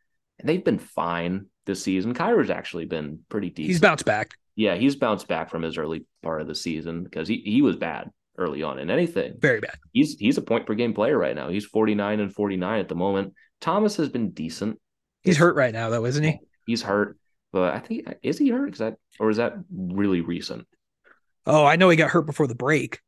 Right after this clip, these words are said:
Speaker 1: I thought, I thought I, I thought he picked up a point the other night, but
Speaker 2: No,
Speaker 1: regardless,
Speaker 2: he may have. I don't know. I
Speaker 1: yeah.
Speaker 2: haven't been watching the Blues. <laughs>
Speaker 1: Yeah, he, he's just been okay.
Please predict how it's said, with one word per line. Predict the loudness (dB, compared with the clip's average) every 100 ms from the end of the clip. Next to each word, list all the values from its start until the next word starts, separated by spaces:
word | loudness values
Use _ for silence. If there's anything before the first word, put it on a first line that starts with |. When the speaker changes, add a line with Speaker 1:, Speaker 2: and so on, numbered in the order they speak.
| _ _ _ _ -14
Speaker 1:
I | -12 -14 -12
thought, | -12 -10
I | -12
thought | -6 -2 0
I, | 0 -2
I | -6
thought | -2 0
he | 0
picked | -4 -8 -6
up | -8
a | -8
point | -10 -10
the | -10
other | -10
night, | -10 -10 -4
but | 0
Speaker 2:
No, | 2
Speaker 1:
regardless, | 6 6 6
Speaker 2:
he | 8
may | 8 6
have. | 2
I | 0
don't | 0
know. | 0
I |
Speaker 1:
yeah. | 0
Speaker 2:
haven't | 0
been | -2
watching | -6 -6 -8 -10
the |
Blues. | -10 -10 -10 4
<laughs> | 4 4 _ _
Speaker 1:
Yeah, | -2 0
he, | 2 2 2
he's | 2 2
just | -2 -4
been | 0 0 0
okay. | -2 -4 -6 -10 -10